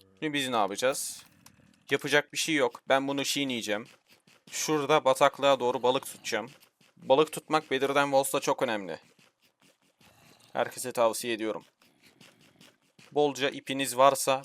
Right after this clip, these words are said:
balık tutun. Sıkıldım ya. Neyse az kaldı. Biraz sıkıcı. Evet oltayı yapalım. Şimdi. Oltanın ucuna bu şekilde de yem takabilirsiniz. İkinci yöntemi gösteriyor.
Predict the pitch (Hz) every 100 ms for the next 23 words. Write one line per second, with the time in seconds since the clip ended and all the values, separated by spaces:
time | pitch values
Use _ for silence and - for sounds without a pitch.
0 | - 131 139 - 123 110 - _ _ _
1 | _ _ - - - 131 123 127 104 87
2 | 87 - 117 110 73 92 - - 107 98
3 | 90 87 _ _ _ _ _ _ _ _
4 | - - _ _ _ _ - 113 - -
5 | 110 104 101 - - _ - _ - -
6 | _ _ - - - 120 113 120 113 95
7 | 90 73 _ _ _ _ _ - 110 92
8 | _ _ _ _ - _ _ - _ _
9 | - _ _ 120 120 139 139 120 131 120
10 | 135 127 113 104 98 87 101 92 87 -
11 | 123 120 - - 123 131 120 127 110 117
12 | 113 101 - 98 98